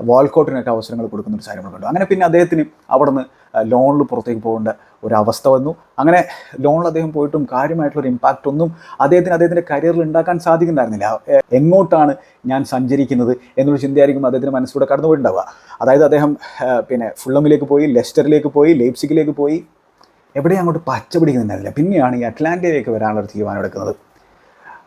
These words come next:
അവിടെ ഗാസ്പെരിനി എന്ന് പറയുന്ന കോച്ചിൻ്റെ കീഴിൽ അദ്ദേഹം അദ്ദേഹത്തിൻ്റെ ബെസ്റ്റ് ഫുട്ബോൾ കളിച്ചുകൊണ്ടിരിക്കുകയാണ്. അപ്പോൾ ഒരു കോച്ച് ഒരു പ്ലെയറിൽ ഉണ്ടാക്കുന്ന ഇമ്പാക്റ്റ് എന്താണെന്നുള്ളതിൻ്റെ ഒരു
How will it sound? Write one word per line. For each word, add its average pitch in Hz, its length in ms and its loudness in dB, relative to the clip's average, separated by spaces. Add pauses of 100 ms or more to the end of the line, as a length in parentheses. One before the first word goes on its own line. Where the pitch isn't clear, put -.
അവിടെ 185 220 2 (240)
ഗാസ്പെരിനി 127 480 -2
എന്ന് 120 120 -2
പറയുന്ന 113 220 -4 (140)
കോച്ചിൻ്റെ 120 500 -2
കീഴിൽ 110 240 -2
അദ്ദേഹം 110 260 -2
അദ്ദേഹത്തിൻ്റെ 107 340 0 (120)
ബെസ്റ്റ് - 260 -6
ഫുട്ബോൾ 107 400 -6 (400)
കളിച്ചുകൊണ്ടിരിക്കുകയാണ്. 98 680 -6 (280)
അപ്പോൾ 131 160 4 (400)
ഒരു 139 80 -4 (120)
കോച്ച് 160 340 2 (140)
ഒരു 123 100 -2 (100)
പ്ലെയറിൽ 131 400 -2
ഉണ്ടാക്കുന്ന 117 520 -6
ഇമ്പാക്റ്റ് 127 440 -4
എന്താണെന്നുള്ളതിൻ്റെ 113 680 -2 (440)
ഒരു 170 120 6